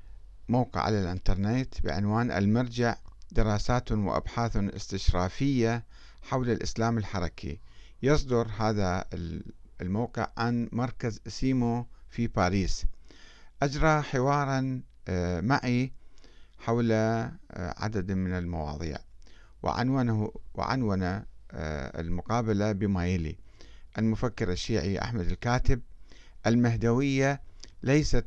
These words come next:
من أصول الدين ولا من فروعه، وعناوين، آه، جانبية. قال، آه، نقل عني يعني: أدعياء المهدوية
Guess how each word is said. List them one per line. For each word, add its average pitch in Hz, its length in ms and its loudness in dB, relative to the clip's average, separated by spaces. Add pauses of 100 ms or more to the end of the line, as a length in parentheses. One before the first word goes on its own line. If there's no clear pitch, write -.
من 104 140 0
أصول 110 320 0
الدين 117 540 2 (320)
ولا 110 480 4
من 101 200 2
فروعه، 80 720 0 (960)
وعناوين، 113 960 2 (260)
آه، 80 380 -4
جانبية. 107 580 0
قال، 113 420 0 (560)
آه، 95 180 2
نقل 104 320 -2
عني 98 320 0
يعني: 92 420 -2 (340)
أدعياء 143 600 4
المهدوية 98 840 4